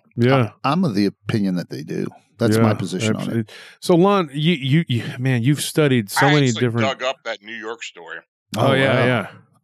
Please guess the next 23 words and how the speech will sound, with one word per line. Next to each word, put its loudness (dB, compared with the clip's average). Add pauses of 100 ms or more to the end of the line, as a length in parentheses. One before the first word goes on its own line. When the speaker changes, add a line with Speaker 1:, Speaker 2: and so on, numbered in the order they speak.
(100)
Speaker 1:
yeah. -8 (100)
Speaker 3:
You -14
wanna -4
hear -4
it? -4 (180)
Speaker 1:
Heck 4
yeah. 4
Speaker 2:
Yeah. 4
Speaker 1:
Heck 0
yeah. 2 (120)
Speaker 3:
Okay. -8 (920)
Um, 2 (960)
this, -4
it -2
was -8
sent -6
to -10
me -8
by -2 (300)
one -12
of -12
my -4
readers -10